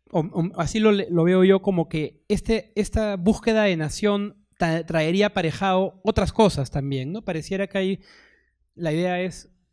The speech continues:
no se ha podido construir la nación, hay poco espacio para hacerlo, y, y es triste que no se pueda dar,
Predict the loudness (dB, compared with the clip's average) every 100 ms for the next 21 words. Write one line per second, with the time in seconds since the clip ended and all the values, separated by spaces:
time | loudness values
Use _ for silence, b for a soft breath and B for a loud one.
0 | _ _ 0 2 4 4 8 8 6 2
1 | 4 4 4 0 2 2 0 -4 -4 -2
2 | 0 2 0 0 -2 -4 -4 -2 0 0
3 | 0 0 -2 b b _ _ -10 -6 -6
4 | -6 -8 -6 -2 -2 2 4 4 0 -2
5 | -2 -2 0 0 0 -2 -4 -8